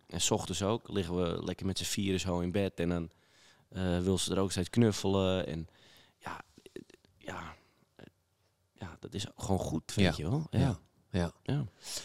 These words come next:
Speaker 2: Hoe is dat voor jou nu om, eh, om, om, om te zien dat, eh, ja, je, eigenlijk heb je dan de perfecte tussenleeftijd, denk ik, hè? In drie, in drie jaar ertussen is
Speaker 1: Ja.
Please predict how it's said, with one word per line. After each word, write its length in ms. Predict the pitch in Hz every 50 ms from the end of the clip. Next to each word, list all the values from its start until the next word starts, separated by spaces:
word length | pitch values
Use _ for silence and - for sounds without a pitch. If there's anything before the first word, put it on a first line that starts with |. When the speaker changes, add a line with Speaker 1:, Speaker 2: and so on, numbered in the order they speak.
| - -
Speaker 2:
Hoe 160 | 117 127 139
is 100 | 127 -
dat 160 | 143 127 -
voor 140 | - 135 123
jou 200 | 123 120 120 120
nu 180 | 120 120 120 120
om, 220 | 113 110 113 117 113
eh, 320 | 110 107 107 107 107 107 101 98
om, 180 | 110 107 104
om, 240 | - - 107 107 104
om 160 | 107 104 98
te 100 | - -
zien 260 | - - 113 113 110
dat, 300 | 104 101 95 - - - -
eh, 100 | - 87 85 85 82 85 82 82 82 82 82
ja, 220 | - 98 98 95 - -
je, 240 | 104 104 107 113
eigenlijk 420 | - 107 127 170 156 123 123 110 -
heb 160 | 107 104 -
je 60 | 117
dan 340 | 104 104 101 104 104 101 - - _ _ -
de 100 | - 87
perfecte 720 | - - 101 - - 120 113 - - - 110 101 98 95 - _ _
tussenleeftijd, 640 | - 120 104 - 110 98 95 92 87 - - 90 80
denk 180 | 87 87 - -
ik, 120 | 92 -
hè? 180 | - 107 110 -
In 120 | 101 98
drie, 320 | 101 101 98 95 95 95 95
in 80 | 101
drie 180 | - - 92 98
jaar 200 | 87 82 82 87
ertussen 420 | 90 85 92 104 95 - - -
is 160 | - 90 85 -
Speaker 1:
Ja. 260 | 113 135 139 117